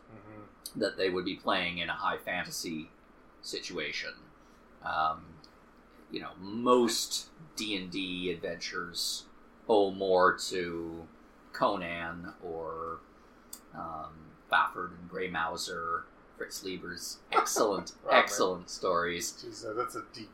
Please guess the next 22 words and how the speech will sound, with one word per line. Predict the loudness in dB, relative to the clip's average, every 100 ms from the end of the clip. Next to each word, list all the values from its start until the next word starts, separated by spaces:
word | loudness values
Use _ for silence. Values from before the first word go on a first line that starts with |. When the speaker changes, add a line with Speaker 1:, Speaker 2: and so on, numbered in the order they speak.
| -6
Speaker 1:
dig | -4 -4
for | -2 -2
me. | -4 -2 6
<laughs> |
Speaker 2:
Uh, | 8 12 12 12
Speaker 1:
I'm | 12 12
outside | 12 10 10 10
of | 8
that | 4
loop. | 6
Speaker 2:
No, | 10 12 12 12
oh, | 12 12 12
I'll | 10
lend | 6 4
them | 0
to | -2
you. | -4
They're | 2 2 4 4
Speaker 1:
Yeah. |
Speaker 2:
outstanding | 2 0 -4 -2 0 0 -2
stories. | -4 -2 0 0 -2 -8 -16 -12 8
Um, | 12 12 10